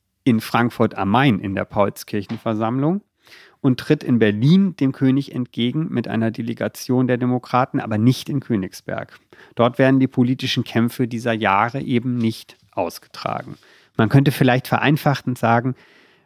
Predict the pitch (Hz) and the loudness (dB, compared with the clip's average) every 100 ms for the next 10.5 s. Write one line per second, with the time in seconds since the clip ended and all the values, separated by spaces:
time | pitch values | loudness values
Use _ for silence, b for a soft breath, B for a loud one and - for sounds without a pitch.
0 | b 113 127 - 123 127 113 107 107 123 | b 0 0 2 2 4 4 4 2 2
1 | 165 135 117 - 135 104 110 147 143 123 | 2 4 2 0 -2 0 2 2 4 4
2 | 131 - - 135 139 - 120 113 110 - | 2 0 0 2 0 -2 -4 -2 -6 -2
3 | 110 151 - 139 123 - - 110 90 92 | 0 0 2 2 2 0 -6 -4 -4 -4
4 | 87 92 135 139 - 131 - 113 117 117 | 0 2 2 2 2 0 2 0 2 2
5 | 117 - 110 104 107 104 110 107 - - | 0 0 -2 0 -4 -2 -2 -2 -4 -2
6 | 123 127 - 113 - 147 185 - 139 127 | 0 0 -2 -8 -2 2 2 2 2 4
7 | 135 135 127 - - 127 131 - 113 - | 2 4 2 0 2 4 4 0 -4 0
8 | 139 143 123 123 - - 110 - 123 127 | 2 2 2 -2 -6 -8 -6 -6 -4 -6
9 | - 127 113 113 110 107 123 110 - - | -6 -6 -2 0 -2 -2 0 0 0 2
10 | 139 139 120 117 - | 2 4 -2 -2 -8